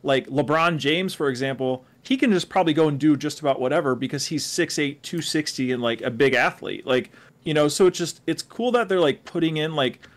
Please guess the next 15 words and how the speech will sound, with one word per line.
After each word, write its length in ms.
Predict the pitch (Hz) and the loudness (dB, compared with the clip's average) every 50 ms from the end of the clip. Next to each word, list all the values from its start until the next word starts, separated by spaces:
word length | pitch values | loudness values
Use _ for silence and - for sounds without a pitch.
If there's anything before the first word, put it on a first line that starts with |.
| _ _ _ _ _ _ - | _ _ _ _ _ _ -4
the, 180 | 147 - - - _ - - | -4 -4 -4 -6 _ -12 -6
the 100 | - 127 | -6 -6
talent 480 | - - - 160 147 151 151 151 147 - | -6 -4 -2 -2 0 0 0 -2 -2 -4
and 100 | 127 127 | -4 -6
the 60 | 117 | -6
practice, 600 | - - 139 135 135 135 - 139 131 - - - - _ - | -4 -2 0 0 0 0 0 -2 -2 -2 -4 -8 -8 _ -4
um, 220 | 120 117 113 113 | -2 -2 -2 -4
perspective 640 | - - 147 135 - - 139 131 131 - 143 131 - | -6 -6 -8 -6 -4 -2 -2 -2 -2 0 -4 -2 -2
for 100 | - 139 | -2 -4
Sabine. 480 | 131 - 131 110 120 123 127 135 143 139 - - - - _ _ - | -4 -4 -4 -4 -4 -2 -2 -2 -4 -6 -10 -18 -20 -20 _ _ -6
And 140 | 170 - - - - | -6 -6 -6 -6 -2
also, 380 | 147 185 226 226 - 330 330 285 | -2 0 0 0 -2 -2 -2 0
I 100 | 190 170 | 0 -2
think 300 | 156 - - 202 202 196 - | -4 -2 -2 -4 -2 0 -2
it's 240 | 151 147 - - | -4 -4 -4 -10